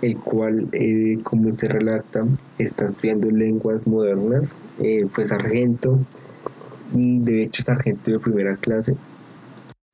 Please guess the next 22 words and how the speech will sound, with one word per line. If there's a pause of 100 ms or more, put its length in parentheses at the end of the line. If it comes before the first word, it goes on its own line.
y
además
de
esto,
eh,
no
se
siente
acompañado. (380)
Él
vive
con
su
madre, (320)
eh,
veterano
de
guerra, (160)
por
esto
mismo
tiene